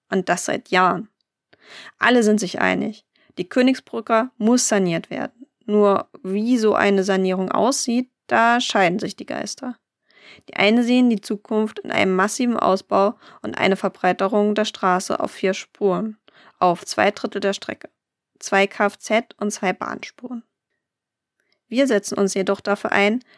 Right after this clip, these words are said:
dass die Königsbrücker Straße vom Albertplatz bis zur Stauffenbergallee ein pulsierender Boulevard und keine neue Autorennstrecke wird. Der Fokus der Sanierung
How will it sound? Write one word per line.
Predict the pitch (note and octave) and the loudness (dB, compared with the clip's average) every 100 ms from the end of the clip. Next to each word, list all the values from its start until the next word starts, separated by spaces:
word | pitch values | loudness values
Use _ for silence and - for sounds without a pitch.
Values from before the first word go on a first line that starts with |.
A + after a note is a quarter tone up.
| _ | _
dass | A#3+ A#3+ - | -2 -2 -2
die | G#3+ | -6
Königsbrücker | B3 B3 - G3+ G#3 | -2 -2 -4 -10 -8
Straße | - - F#3 F#3 | -8 0 2 2
vom | - - | -6 -6
Albertplatz | - G3+ A3 - G3+ G#3 - | 0 2 2 -2 -6 -6 -16
bis | - B3 | -8 -6
zur | - B3 | -2 -4
Stauffenbergallee | - G#3 - G3 F#3+ G3+ G3 G3+ - | 0 -2 0 -2 0 0 0 0 0
ein | F#3 F#3+ - | 0 0 -2
pulsierender | - G3 G#3 G#3 G3 | -6 -2 0 2 2
Boulevard | G3+ F#3+ G3 F#3 - | 0 2 2 2 0
und | F3+ | -8
keine | - F#3+ F#3+ | -6 -2 0
neue | F#3 F3+ - | 2 0 0
Autorennstrecke | - G#3 G#3+ - G#3 - G#3 - | 0 0 -2 -6 -6 -8 -12 -12
wird. | G#3+ - - _ _ _ _ _ _ _ _ _ - | -12 -12 -16 _ _ _ _ _ _ _ _ _ -6
Der | - | -6
Fokus | - F3+ G3 G#3 | -2 -4 -4 -8
der | - G#3+ | -4 -2
Sanierung | A#3 A#3 A#3+ B3 | 0 -2 -2 -2